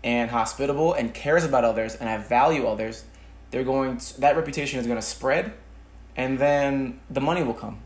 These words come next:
eventually. I'm not really, I'm not really a money person anyway. Like, I don't really find it to be, it's just not that valuable to me.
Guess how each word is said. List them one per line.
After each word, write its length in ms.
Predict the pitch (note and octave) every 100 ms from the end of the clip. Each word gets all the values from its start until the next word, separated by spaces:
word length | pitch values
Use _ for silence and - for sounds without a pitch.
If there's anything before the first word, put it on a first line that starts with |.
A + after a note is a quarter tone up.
| -
eventually. 480 | - B2 - - A#2+ - -
I'm 100 | D#3+
not 180 | F#3 D3+
really, 260 | D3+ D3 -
I'm 160 | F#3+
not 300 | G#3+ F#3+ C3+
really 300 | C#3 D3 C3+
a 60 | B2
money 360 | A#2+ B2 C3 A#2+
person 440 | - B2+ - G#2 -
anyway. 480 | - B2+ A#2+ - - - C#3
Like, 140 | B2
I 60 | A#2+
don't 220 | B2 A#2+
really 160 | B2
find 460 | A#2 - A#2 A2+ A2+ - - - - - - - - - -
it 180 | B2+ A#2+
to 120 | - A#2
be, 500 | A#2+ A#2 A2+ A#2 B2+ - - - - - - - - - - - - - - -
it's 100 | -
just 140 | C#3+
not 100 | C3
that 160 | A#2+ A2
valuable 380 | A2 A2+ G#2+
to 100 | -
me. 160 | -